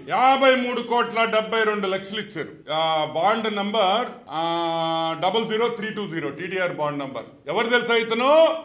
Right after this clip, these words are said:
సాక్షాత్తు తిరుమలలో ఉండే బ్రోకర్ ధర్మారెడ్డి వియంకుడు. ధర్మారెడ్డి కూతుర్ని వెంకటరమణారెడ్డి కొడుకు ఇచ్చారు. ఇచ్చేస్తారు కమర్షియల్ యాభై మూడు కోట్ల,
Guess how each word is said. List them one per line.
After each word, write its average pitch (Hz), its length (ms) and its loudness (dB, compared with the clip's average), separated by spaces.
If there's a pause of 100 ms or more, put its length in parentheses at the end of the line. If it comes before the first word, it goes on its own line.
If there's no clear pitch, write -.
సాక్షాత్తు 294 1160 6 (200)
తిరుమలలో 294 640 8
ఉండే 269 360 6
బ్రోకర్ 294 560 8
ధర్మారెడ్డి 277 680 6
వియంకుడు. 277 960 6
ధర్మారెడ్డి 302 720 6
కూతుర్ని 320 480 2
వెంకటరమణారెడ్డి 277 1000 4
కొడుకు 285 380 0
ఇచ్చారు. 262 680 8
ఇచ్చేస్తారు 170 840 -4 (200)
కమర్షియల్ 151 420 -8 (280)
యాభై 156 200 -4
మూడు 147 200 -6
కోట్ల, 151 460 -10